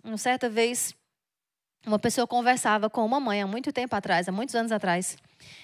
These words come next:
Eu já era religiosa. E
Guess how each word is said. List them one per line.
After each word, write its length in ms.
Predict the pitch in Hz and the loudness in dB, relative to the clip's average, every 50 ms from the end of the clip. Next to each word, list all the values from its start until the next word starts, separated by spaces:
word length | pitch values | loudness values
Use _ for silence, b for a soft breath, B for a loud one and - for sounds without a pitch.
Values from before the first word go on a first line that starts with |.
| B B | B B
Eu 80 | - 240 | 0 4
já 100 | 220 226 | 4 6
era 100 | 214 208 | 6 6
religiosa. 680 | 220 226 233 226 220 240 247 220 208 202 190 226 240 - _ _ _ B B B B B B B B B | 6 4 4 4 4 6 6 6 6 6 4 0 -4 -6 _ _ _ B B B B B B B B B
E 520 | - 294 277 285 302 311 311 320 320 302 | -2 2 4 6 6 6 6 6 4 2